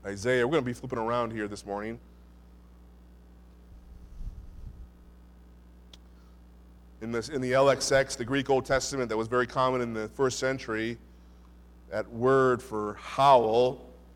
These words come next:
you, you find it in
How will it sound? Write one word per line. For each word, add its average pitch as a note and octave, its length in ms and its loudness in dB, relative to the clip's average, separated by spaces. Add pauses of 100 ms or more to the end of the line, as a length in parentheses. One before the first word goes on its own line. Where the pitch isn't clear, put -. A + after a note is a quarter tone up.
(760)
you, G#2+ 180 -14
you G#2+ 120 -16
find C3+ 360 0
it A#2+ 200 -2 (2250)
in A2+ 400 -8